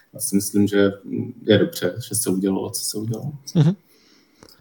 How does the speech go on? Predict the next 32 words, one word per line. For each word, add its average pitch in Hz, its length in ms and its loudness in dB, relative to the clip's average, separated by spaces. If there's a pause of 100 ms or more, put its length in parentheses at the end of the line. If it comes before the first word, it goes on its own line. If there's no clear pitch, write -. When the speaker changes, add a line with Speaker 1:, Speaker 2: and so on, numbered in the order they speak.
(360)
Speaker 2:
Můžeme 110 400 8
se - 140 2
posunout 113 360 2
trošku 113 340 0
dál. 98 420 0
Já 110 120 4
když 107 180 2
jsem 135 160 2
viděl 131 320 2
poprvé, 123 920 2 (240)
nebo, 104 220 4 (340)
o, - 140 0 (220)
je 107 100 6
to 98 160 0
pár 101 280 0
měsíců 113 340 2
zpátky, 107 440 0
když 117 280 -2
Eurotour 113 460 2
oznámila 107 800 2
svůj 110 280 6
rozvrh, 98 420 2 (680)
tak, 101 300 2
nebo 98 200 0
jako 107 200 -4
kdy 101 160 2
se 95 140 -2
budou 107 200 2
konat 107 260 0
tur-, 101 200 0 (100)
konat 110 280 4
turnaje, 104 500 2